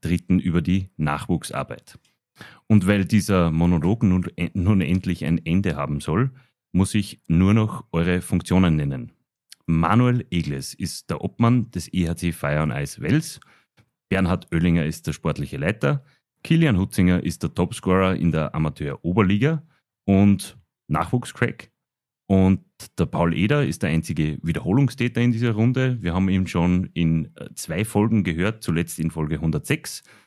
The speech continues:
nachdem er sein Debüt für die Blackwings gegeben hat. Aber auch er stammt aus dem Welser Nachwuchs. So, und damit fangen wir endgültig an.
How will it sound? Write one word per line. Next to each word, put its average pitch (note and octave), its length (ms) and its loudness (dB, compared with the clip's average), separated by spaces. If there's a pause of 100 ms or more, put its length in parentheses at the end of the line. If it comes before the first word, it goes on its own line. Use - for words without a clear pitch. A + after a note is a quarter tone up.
(120)
nachdem F#2+ 360 2
er F2+ 220 2 (180)
sein F#2 240 0
Debüt E2+ 320 2
für - 120 -4
die E2+ 120 0
Blackwings D2+ 680 -6
gegeben D#2+ 400 -2
hat. - 260 -14 (260)
Aber E2+ 240 0
auch D#2 220 -6
er E2+ 300 -2
stammt D#2+ 580 -4
aus D2 140 -6
dem E2 180 2
Welser D2+ 560 -4
Nachwuchs. - 720 -4 (480)
So, G#2 420 0 (460)
und F2 200 -2
damit F#2 380 2
fangen F2+ 240 2
wir F#2 180 0
endgültig - 1040 -2
an. D3+ 400 2